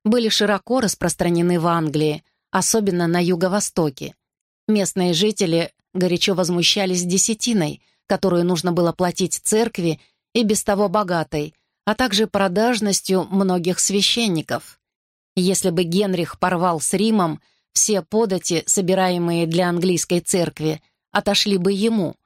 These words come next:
его власть и полномочия неизмеримо возросли бы. Однако сделать такой шаг, разрушающий тысячелетнее единство, было крайне сложно, и король колебался, надеясь, что даже по прошествии стольких лет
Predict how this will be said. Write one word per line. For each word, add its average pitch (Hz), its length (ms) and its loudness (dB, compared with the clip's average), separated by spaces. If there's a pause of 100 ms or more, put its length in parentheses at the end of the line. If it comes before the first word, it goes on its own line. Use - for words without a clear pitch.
(300)
его 185 340 2
власть 190 460 0
и 160 60 -6
полномочия 185 880 0 (180)
неизмеримо 170 720 2
возросли 190 540 0
бы. - 220 -4 (640)
Однако 220 400 0
сделать 185 460 -2
такой 175 300 0
шаг, 214 460 -2 (340)
разрушающий 190 1040 0
тысячелетнее 214 880 0
единство, 175 760 0
было 190 300 0
крайне 185 420 -2
сложно, 151 580 0 (440)
и 226 80 0
король 202 320 0
колебался, 160 760 -2 (420)
надеясь, 220 580 0 (100)
что - 220 -2
даже 196 280 0
по 208 120 -4
прошествии 196 640 -2
стольких 165 520 -2
лет 208 340 0